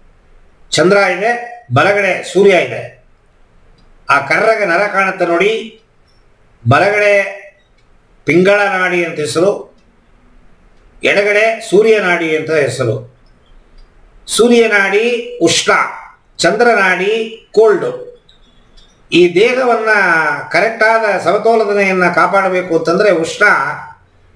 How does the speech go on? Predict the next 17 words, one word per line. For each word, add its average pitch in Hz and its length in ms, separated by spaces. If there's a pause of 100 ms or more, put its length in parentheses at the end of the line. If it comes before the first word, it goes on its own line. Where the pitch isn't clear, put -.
(260)
ಈ 160 120 (380)
ಎರಡು 202 260
ನರಗಳು 214 340
ತುಂಬಾ, 185 220
ತುಂಬಾ 190 220
important 180 580
ಆಗಿ 160 200
ಕೆಲಸ 147 260
ಮಾಡುತ್ತೆ. 120 420 (1800)
ಈ 175 100 (240)
ಎರಡು 226 260
ನರಗಳು 233 440 (1080)
ನಿಮ್ಮ 180 200
ಹಣೆ 190 360
ಭಾಗಕ್ಕೆ 214 400
ಬಂದು 175 220
ಸೇರುತ್ತೆ. 151 480